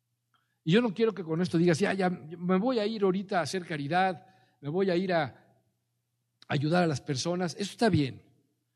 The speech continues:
pero ¿sabes qué es una buena obra? Marido, trata a tu mujer como vaso más frágil. ¿Sabes qué es una buena obra? Mujer, sujétate a tu marido. Respeta a tu marido.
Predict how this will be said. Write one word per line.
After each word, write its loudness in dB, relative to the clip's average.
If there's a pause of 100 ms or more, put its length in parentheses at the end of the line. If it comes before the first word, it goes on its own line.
(260)
pero 0
¿sabes -2
qué -4
es -8
una -6
buena -2
obra? -8 (1400)
Marido, 0 (320)
trata 4
a -2
tu 0
mujer 0 (1040)
como -4
vaso -4
más -10
frágil. -16 (1700)
¿Sabes 0
qué -2
es 2
una 0
buena -2
obra? -4 (160)
Mujer, -2 (240)
sujétate -4
a -4
tu -6
marido. -10 (1500)
Respeta -2
a -6
tu -10
marido. -6